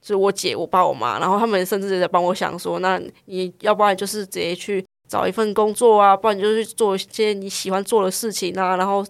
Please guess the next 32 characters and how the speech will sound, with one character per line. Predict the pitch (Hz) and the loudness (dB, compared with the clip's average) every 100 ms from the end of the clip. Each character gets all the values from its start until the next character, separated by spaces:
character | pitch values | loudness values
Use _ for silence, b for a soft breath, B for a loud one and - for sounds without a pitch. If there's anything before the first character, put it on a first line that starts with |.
| - | -6
讲 | 151 170 | -8 -6
些 | 185 175 | -8 -8
什 | - | -10
么， | - - _ _ _ - | -16 -18 _ _ _ -2
然 | 214 | 4
后 | 240 254 _ _ - | 6 4 _ _ -4
我 | 202 | 2
那 | 240 | 6
时 | |
候 | 254 | 6
就， | 208 226 226 _ _ _ - | 6 6 6 _ _ _ 0
就 | 240 220 _ - | 0 0 _ -6
开 | 220 | 0
始 | 220 - 175 - 277 _ | 0 0 -6 -10 -12 _
大 | - 202 170 | 2 4 4
哭， | - 190 170 | -2 -4 -4
因 | 202 | -2
为 | 240 | 2
我 | 208 | 2
觉 | 185 196 | 2 2
得 | 190 185 185 b b b - | 4 2 2 b b b -2
他 | 240 | 2
们 | 240 208 190 | 4 4 0
这 | 226 | -2
么 | 202 | 2
为 | 202 | 4
我 | 196 | 4
想， | 190 - - | 2 0 -4
然 | - 180 | -4 -4
后 | 190 185 185 b b _ _ _ | 0 -2 -4 b b _ _ _
他 | - 240 254 | -6 2 2
是 | 262 | 2